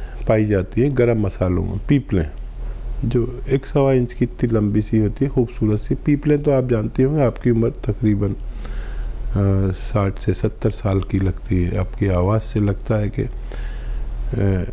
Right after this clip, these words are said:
ऐसी आपकी उम्र है। तो पीपल ऐसे आधी तोड़ें, ऐसे तोड़ के मुंह में रखें,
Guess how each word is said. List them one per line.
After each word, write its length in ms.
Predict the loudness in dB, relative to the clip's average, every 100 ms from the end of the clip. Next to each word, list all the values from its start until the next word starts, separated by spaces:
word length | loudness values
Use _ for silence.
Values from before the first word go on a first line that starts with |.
| -4 0
ऐसी 420 | 0 2 2 2
आपकी 440 | 0 -2 0 0
उम्र 280 | 2 2 0
है। 260 | -2 -4 -6 -8 -6 -6 -6 -4 -4 -4 -6 -2
तो 80 | -2
पीपल 560 | -2 0 0 4 2 4
ऐसे 360 | 2 4 2
आधी 280 | 2 2 0
तोड़ें, 760 | 4 4 4 4 2 0 0 0 0
ऐसे 200 | 0 2
तोड़ 320 | 0 2 4 4
के 180 | 4
मुंह 280 | 4 4 4
में 80 | 4
रखें, 440 | 2 -4 -2 -2